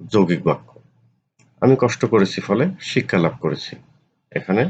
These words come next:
এটাও যৌগিক ক্রিয়া। "এত চিনি দিলাম তবু মিষ্টি হলো না।" আবার বলতে পারি যে, আহ, "এত বৃষ্টি হলো তবু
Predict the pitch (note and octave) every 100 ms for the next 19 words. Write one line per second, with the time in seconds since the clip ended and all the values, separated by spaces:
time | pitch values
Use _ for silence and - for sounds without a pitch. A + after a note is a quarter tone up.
0 | - _ _ _ - - C3 D#3+ _ F2
1 | G#2 F#2 E2 - C#2 C2 - - _ _
2 | _ _ _ - G2 A2+ - A2 G#2+ F#2+
3 | G#2 E3 - _ _ _ _ - F#2+ G#2
4 | D3+ - G2+ F2+ - E2+ E2 D2 C2 -
5 | _ _ _ _ - F2 F#2+ - - _
6 | _ _ _ _ _ _ - - F2 F#2
7 | F#2+ G2+ F#2 F#2 E2 F#2 - - _ _
8 | _ - E2 D#2+ - - - _ _ -
9 | G#2 B2 G#2 A2+ - A#2+ A2+ G#2+